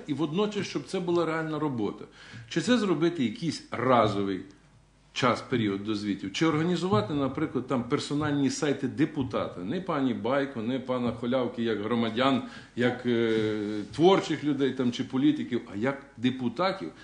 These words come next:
які змушені були би в межах оцього депутатства працювати чи не щоденно, так? Яка ваша пропозиція? Бо, е, жоден із законів не виписує докладно, як би мали відбуватися звіти. Це така довільна форма. Ми теж шукаємо цим відеомарафоном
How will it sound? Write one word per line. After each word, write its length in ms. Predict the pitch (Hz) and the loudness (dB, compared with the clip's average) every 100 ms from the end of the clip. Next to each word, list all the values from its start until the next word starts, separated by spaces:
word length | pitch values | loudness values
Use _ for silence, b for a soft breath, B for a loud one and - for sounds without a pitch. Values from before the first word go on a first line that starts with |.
| B - | B -12
які 260 | 104 135 | -4 -2
змушені 580 | 104 113 190 208 170 127 | 0 2 2 2 0 0
були 280 | 113 156 143 | 0 0 0
би 200 | 107 101 104 B B 104 | 0 -2 -4 B B -6
в 120 | 113 | 2
межах 400 | 143 143 123 - | 2 2 -2 -4
оцього 320 | 104 147 117 | -2 -2 -2
депутатства 680 | 104 113 101 95 151 160 165 | -2 -4 -6 -2 -4 -2 -8
працювати 680 | 139 127 - 117 127 131 135 | -6 -6 -4 -4 -2 -4 -8
чи 160 | - 127 | -2 0
не 120 | 117 | 0
щоденно, 580 | - 135 123 95 82 76 - | -4 -6 -2 -4 -6 -12 -12
так? 280 | 113 170 - B B B B B B | -6 -6 -8 B B B B B B
Яка 340 | - 156 160 233 | -2 -2 4 4
ваша 400 | 196 180 123 117 | 6 4 2 -2
пропозиція? 880 | - 139 143 143 214 240 - 156 101 | -2 -2 0 -2 0 -2 0 -2 0
Бо, 340 | 120 156 135 - 143 | 4 6 6 2 -4
е, 340 | 135 120 120 | -2 0 2
жоден 420 | 117 220 226 185 | 6 6 6 0
із 120 | 175 139 | 0 0
законів 520 | 156 160 214 196 170 | -2 0 0 2 4
не 120 | 180 | 2
виписує 580 | 180 196 247 202 135 123 | 2 0 0 0 2 0
докладно, 520 | 120 120 170 147 131 | 0 -2 -2 0 -2
як 240 | 135 147 | -2 -2
би 60 | 123 | -2
мали 300 | 135 139 120 | 0 0 0
відбуватися 560 | 120 120 131 120 - 120 | -2 -2 -2 -4 -4 -6
звіти. 300 | 117 107 - | -4 -6 -6
Це 140 | 156 | -10
така 180 | - 196 | -6 -4
довільна 420 | 196 240 160 120 | 0 2 2 0
форма. 300 | - 131 98 | -2 -4 -2
Ми 140 | 127 180 | -2 0
теж 240 | 247 - | 0 0
шукаємо 500 | - 208 233 139 120 | -6 -4 -2 -2 -2
цим 240 | - 156 | -2 -2
відеомарафоном 840 | 139 139 135 139 143 143 214 202 | 0 0 0 0 -2 -2 -4 -2